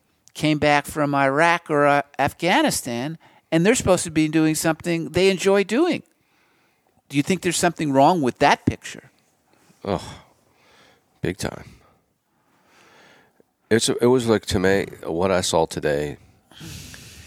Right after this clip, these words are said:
Speaker 2: and what I saw when I did the, the clinic with you two years ago was a softening of the body, which created a softening of the motion. And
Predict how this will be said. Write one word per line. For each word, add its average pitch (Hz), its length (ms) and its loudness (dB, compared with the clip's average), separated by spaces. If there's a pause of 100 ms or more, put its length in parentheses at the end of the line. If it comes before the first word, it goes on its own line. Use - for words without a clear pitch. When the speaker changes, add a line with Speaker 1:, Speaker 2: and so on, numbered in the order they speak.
(160)
Speaker 2:
and 87 100 -4
what 90 140 2
I 90 100 2
saw 80 380 2
when 82 180 -4
I 76 120 0
did 80 200 -6
the, 78 100 -6 (260)
the - 140 -8 (220)
clinic 76 380 -4
with - 200 -10
you - 60 -16
two - 220 -8
years - 340 -10
ago 50 320 -12 (1500)
was 80 920 -2 (1080)
a 92 60 -6
softening 98 640 0
of 80 160 -4
the 80 80 -4
body, 71 480 -4 (160)
which - 180 -6
created 78 400 -4
a 78 60 -10
softening 80 500 -2
of 71 140 -8
the 69 80 -8
motion. 67 500 -8 (2500)
And 82 580 -4